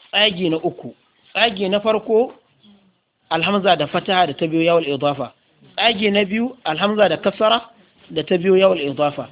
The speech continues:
Tsagi na uku, alhamza da dhamma. Yasa ya ce,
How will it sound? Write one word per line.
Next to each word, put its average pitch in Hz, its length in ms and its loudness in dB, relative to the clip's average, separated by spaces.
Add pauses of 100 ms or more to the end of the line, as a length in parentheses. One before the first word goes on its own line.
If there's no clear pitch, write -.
(420)
Tsagi 214 440 0
na 202 100 2
uku, 214 320 0 (380)
alhamza 190 520 2
da 151 140 0
dhamma. 170 380 0 (1700)
Yasa 196 240 4
ya 190 120 6
ce, 175 420 2